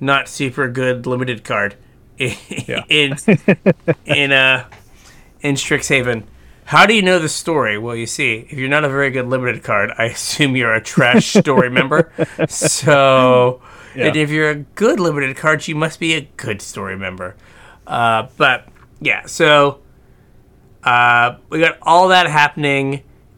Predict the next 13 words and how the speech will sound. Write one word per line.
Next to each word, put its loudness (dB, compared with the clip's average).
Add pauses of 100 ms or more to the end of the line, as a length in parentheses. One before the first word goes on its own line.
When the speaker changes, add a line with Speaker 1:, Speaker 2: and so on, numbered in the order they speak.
(140)
Speaker 1:
and 0
then, 2
uh, 2 (360)
th-, -4
there 4
we 4
go, 4
there's 2
our, -2 (680)
there's 0
your -4
lore 0
epi-, -6